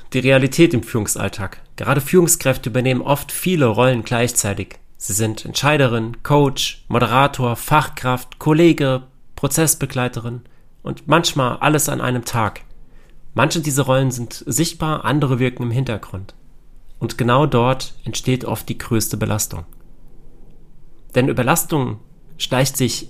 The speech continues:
nicht immer dort ein, wo wir sie sofort sehen, sondern dort, wo wir sie nicht bewusst steuern. Im Buch Die fünf Hebel für klare Projekte beschreibe ich acht zentrale Rollen, die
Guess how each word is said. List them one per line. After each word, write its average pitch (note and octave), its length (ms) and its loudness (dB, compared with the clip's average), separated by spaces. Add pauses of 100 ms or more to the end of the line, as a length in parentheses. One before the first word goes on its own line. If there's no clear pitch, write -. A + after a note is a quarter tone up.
nicht C3 240 0
immer A2+ 220 0
dort A#2+ 340 2
ein, A#2 300 2
wo A#2 180 4
wir G#2+ 160 2
sie G2 240 -2
sofort - 380 -2
sehen, G#2+ 340 4 (460)
sondern G#2 340 2
dort, A#2 380 4
wo A#2+ 100 2
wir A#2+ 120 6
sie A2+ 320 2 (360)
nicht - 220 0
bewusst C3 360 0
steuern. F2+ 440 2 (2500)
Im B2+ 140 4
Buch D#3+ 320 4
Die - 180 -2
fünf E3 320 4
Hebel D#3+ 280 6
für - 120 -6
klare C3 400 0
Projekte C3+ 500 -2
beschreibe B2+ 520 -2
ich - 240 -4
acht - 360 -4
zentrale A#2+ 520 -2
Rollen, B2 440 4
die A#2+ 380 -2